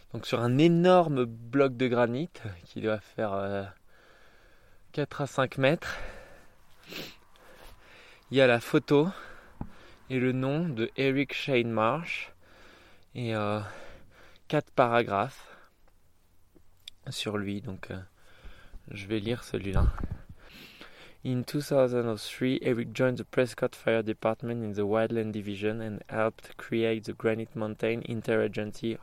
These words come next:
Hotshot Crew, the first wildland crew of its kind. Eric took his job very seriously, turning boys into men. He helped create the Arizona Wildfire Academy and taught basic firefighting, squad boss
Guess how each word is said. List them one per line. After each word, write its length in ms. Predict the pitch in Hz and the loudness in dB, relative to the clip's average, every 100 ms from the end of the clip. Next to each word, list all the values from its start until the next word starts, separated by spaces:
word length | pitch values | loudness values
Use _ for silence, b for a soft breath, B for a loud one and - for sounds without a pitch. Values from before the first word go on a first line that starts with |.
| - | -2
Hotshot 360 | 110 - - 98 - | -2 -2 -6 -8 -6
Crew, 320 | 107 110 135 B B B B - | -2 -2 -4 B B B B -6
the 100 | 120 | -6
first 360 | - 127 - | 2 0 0
wildland 600 | 120 117 117 113 113 113 | 0 2 2 0 -2 -2
crew 280 | - - 120 - | -8 -2 -2 -2
of 180 | 107 - | -8 -14
its 160 | - | -18
kind. 460 | - - 90 87 - B B B B 123 | -4 -4 -2 -8 -12 B B B B 0
Eric 320 | 123 131 - | 0 0 -2
took 200 | 123 - | -6 -6
his 300 | - 127 107 | -6 -6 -6
job 280 | - 110 95 | 0 0 2
very 240 | 117 123 | 0 0
seriously, 720 | - 117 110 104 - 110 120 - | -4 -6 -6 -8 -8 -8 -8 -4
turning 440 | - 135 123 120 117 | 4 4 4 -4 2
boys 280 | 117 117 | 2 2
into 260 | 107 95 - | -4 -10 -8
men. 400 | 98 104 92 92 b b b b - | 0 0 -2 -8 b b b b -2
He 200 | 147 135 | 0 2
helped 300 | 131 110 - | 2 2 0
create 280 | 120 117 | 2 2
the 140 | 104 - | 0 0
Arizona 520 | 117 120 117 113 104 | 0 0 -2 -2 0
Wildfire 560 | 107 110 - 113 107 104 | 2 0 -2 0 2 0
Academy 600 | - 104 101 101 110 - | 0 -2 0 -4 -8 -6
and 240 | 113 107 | -4 -4
taught 280 | - 120 104 | 0 -2 2
basic 400 | 107 113 - - | 0 0 -2 -12
firefighting, 840 | - 107 104 - 101 98 101 107 120 b b b | -2 -2 -2 -2 -2 -2 -6 -8 -8 b b b
squad 440 | - - 127 107 | -16 2 2 4
boss 360 | 101 107 110 | 4 4 2